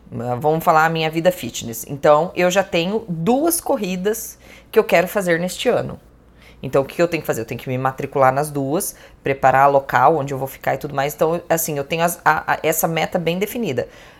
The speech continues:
Perceba que eu não tenho nada vago, tipo assim, "Ah, eu vou melhorar meu fitness." Não, não, não. Eu tenho, nesta área, eu tenho duas corridas e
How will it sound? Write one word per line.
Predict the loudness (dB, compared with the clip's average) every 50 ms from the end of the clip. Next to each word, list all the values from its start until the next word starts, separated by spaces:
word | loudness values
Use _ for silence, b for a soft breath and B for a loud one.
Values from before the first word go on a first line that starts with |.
| B
Perceba | -4 -4 -2 -2 -2 -2
que |
eu | -2
não | -2
tenho | 0 0 0
nada | 2 2 4 4 2
vago, | 2 4 4 4 4 2 0 -2 -4
tipo | -8 -6 -4
assim, | -4 -4 -4 -4 -4
"Ah, | -2 0 2 2
eu | 2
vou | 2 2 2 2 2
melhorar | 0 -2 -2 0 2 2 2 2 2 0
meu | -4 -6
fitness." | -6 -6 -10 -10 -8 -8 -6 -2
Não, | 0 0 0
não, | 2 0
não. | -2 -2 -4 -8 -14 _ _
Eu | -10 -10 -10
tenho, | -10 _ 0 0 0 0 -2 -6 -6
nesta | -6 -6 -4 -2 -2 -2 -2 0 0 0
área, | 2 2 2 0
eu | -2
tenho | -4 -6 -6 -6 -8 -8 -8
duas | -2 -2 -2 -2 0
corridas | -2 -2 -2 -2 -4 -6 -4 -2 -2
e | -2 -4